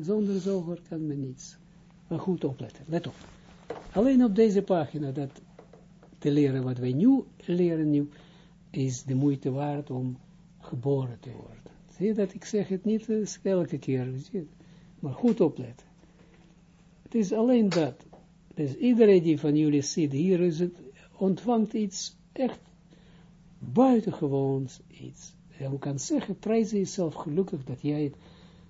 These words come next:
ontvangt. Dat wij, dat wij, dat het aan ons gegeven was. Geen generatie heeft het gehad.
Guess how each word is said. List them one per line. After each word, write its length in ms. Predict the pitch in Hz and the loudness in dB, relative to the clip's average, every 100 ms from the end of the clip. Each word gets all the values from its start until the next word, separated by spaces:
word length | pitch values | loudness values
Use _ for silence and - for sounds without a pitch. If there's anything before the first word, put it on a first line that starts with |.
| - | -18
ontvangt. 760 | - 143 131 - 240 185 - - - - - - - - - - - - - - | -6 -4 -4 2 2 2 -2 -14 -20 -20 -20 -20 -20 -20 -20 -20 -20 -20 -20 -12
Dat 200 | 139 - | -10 -4
wij, 280 | 156 151 139 - | 0 0 -2 -4
dat 160 | 165 | -6
wij, 360 | 143 156 143 131 - - | -2 0 0 -2 -8 -10
dat 160 | 143 | -6
het 160 | 131 131 | -6 -6
aan 140 | 143 | -4
ons 220 | 143 151 | -2 -2
gegeven 600 | - 160 240 269 220 208 | -4 -6 -2 0 0 -4
was. 320 | 170 127 - - - - - - - - - | -6 -10 -18 -20 -20 -20 -20 -20 -20 -20 0
Geen 260 | 220 254 | 6 8
generatie 640 | 240 262 277 294 277 - 262 | 8 6 6 4 2 2 4
heeft 220 | 254 233 | 4 2
het 120 | 247 | 0
gehad. 420 | - 240 233 156 | 0 0 0 -2